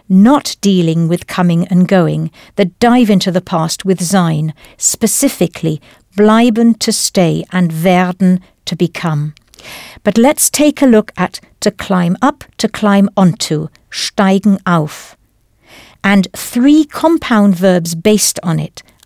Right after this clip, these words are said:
einsteigen in, to climb into, aussteigen aus,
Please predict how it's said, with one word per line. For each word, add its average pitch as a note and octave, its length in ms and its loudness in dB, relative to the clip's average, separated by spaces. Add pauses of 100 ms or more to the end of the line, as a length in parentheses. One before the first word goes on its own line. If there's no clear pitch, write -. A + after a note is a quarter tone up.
(100)
einsteigen C4 920 2 (160)
in, G3+ 420 2 (240)
to - 100 -14
climb F3+ 340 0
into, G3 440 0 (680)
aussteigen F#3+ 1000 0
aus, A#3 500 0